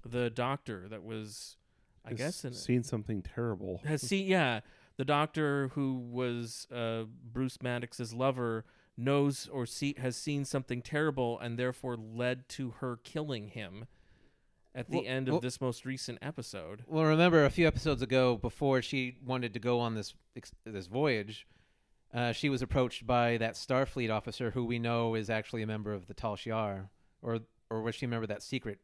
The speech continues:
Speaker 3: more secret
Speaker 2: Or is
Speaker 3: thing?
Speaker 2: at least
Speaker 1: N-,
Speaker 2: working
Speaker 1: uh,
Speaker 2: in
Speaker 1: uh,
Speaker 2: conjunction
Speaker 1: she, yeah, she
Speaker 2: to believe she's working
Speaker 3: Oh,
Speaker 2: with
Speaker 3: that's
Speaker 2: them.
Speaker 1: she's
Speaker 3: right.
Speaker 1: the, she's the Vulcan
Speaker 3: She's, she's a double
Speaker 1: comman-,
Speaker 3: agent of some kind.
Speaker 1: she's the Vulcan commandant. She's, like,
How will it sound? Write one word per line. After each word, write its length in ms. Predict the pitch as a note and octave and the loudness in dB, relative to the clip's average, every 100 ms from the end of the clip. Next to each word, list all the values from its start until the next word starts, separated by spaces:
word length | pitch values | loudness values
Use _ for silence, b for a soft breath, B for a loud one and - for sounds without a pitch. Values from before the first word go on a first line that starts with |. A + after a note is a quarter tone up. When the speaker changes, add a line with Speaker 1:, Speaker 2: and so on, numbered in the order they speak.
| - | -8
Speaker 3:
more 200 | A#2 A2+ | -4 -4
secret 300 | - G2+ G2+ | -6 -12 -8
Speaker 2:
Or 220 | D#3+ E3 | -2 0
is 120 | D3 C#3+ | 0 0
Speaker 3:
thing? 80 | |
Speaker 2:
at 60 | B2+ | 2
least 300 | B2+ A2+ - | 2 2 4
Speaker 1:
N-, 80 | A2+ | 6
Speaker 2:
working 360 | A2+ - A#2 | 6 6 4
Speaker 1:
uh, 40 | G#2 | 4
Speaker 2:
in 40 | |
Speaker 1:
uh, 20 | F#2+ | 2
Speaker 2:
conjunction 400 | G#2+ F#2 G2+ G2 | 0 2 2 2
Speaker 1:
she, 420 | - F#3 - - | 2 2 2 -2
yeah, 220 | D#3+ D#3+ | 2 2
she 280 | C#3 E3 F3 A#2+ - A#2 F#2 | 2 -2 -6 -8 -14 -14 -8
Speaker 2:
to 100 | - | -2
believe 280 | B2 B2+ B2 | 2 4 2
she's 220 | - G2 | 0 -2
working 340 | G#2 G2+ G2+ F#2 | -2 -2 2 10
Speaker 3:
Oh, 160 | F#3+ | 12
Speaker 2:
with 80 | F3+ | 12
Speaker 3:
that's 100 | E3 | 12
Speaker 2:
them. 80 | F#3+ B2+ | 10 8
Speaker 1:
she's 40 | |
Speaker 3:
right. 80 | E3+ F#3 | 6 0
Speaker 1:
the, 40 | |
she's 260 | - F#3+ D3+ | 2 0 2
the 100 | C#3+ | 2
Vulcan 760 | C3 D3 D#3 D#3 C#3 B2+ C3 - _ | 4 2 4 0 0 -2 -6 -10 _
Speaker 3:
She's, 340 | - D#3 - D#3+ | -2 0 -2 -4
she's 200 | F#3 E3 | 0 8
a 40 | |
double 220 | E3 E3+ | 10 12
Speaker 1:
comman-, 100 | D#3 | 10
Speaker 3:
agent 220 | D3+ C3 | 8 2
of 60 | A2+ | -2
some 140 | B2 A2+ | -4 -6
kind. 160 | G2+ | -4
Speaker 1:
she's 260 | F#2+ E3+ D3+ | -2 -2 2
the 100 | D3 | 2
Vulcan 420 | C#3+ E3 E3+ C#3+ | 4 2 2 -2
commandant. 640 | - C#3+ D3 D3 C#3+ C3+ | -2 -2 0 0 0 0
She's, 160 | - - | -4 -2
like, 140 | C#3+ | -2